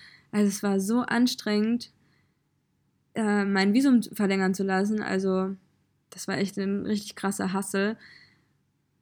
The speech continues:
Und das habe ich nämlich, vor Vipassana musste ich das noch machen, weil mein Visum nämlich, ähm, während Vipassana ausgelaufen wäre.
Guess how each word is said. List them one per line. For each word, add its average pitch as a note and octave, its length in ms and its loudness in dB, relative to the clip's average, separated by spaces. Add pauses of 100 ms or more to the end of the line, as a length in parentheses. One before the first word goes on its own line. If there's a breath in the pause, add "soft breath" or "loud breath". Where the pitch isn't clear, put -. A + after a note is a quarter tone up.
Und G3 540 0
das G3 120 -4
habe G3 140 -2
ich - 120 -6
nämlich, F#3+ 520 0 (420)
vor G#3+ 160 0
Vipassana G3+ 460 0
musste F#3 240 -2
ich G3 60 -14
das F#3 160 -4
noch F#3 100 0
machen, F#3 320 0
weil F#3 280 0
mein F#3 200 -2
Visum F#3+ 300 -2
nämlich, F#3 460 -2
ähm, F#3 380 -4 (320 loud breath)
während G3+ 240 2
Vipassana G3 520 -2
ausgelaufen F#3+ 500 -2
wäre. F#3+ 400 -4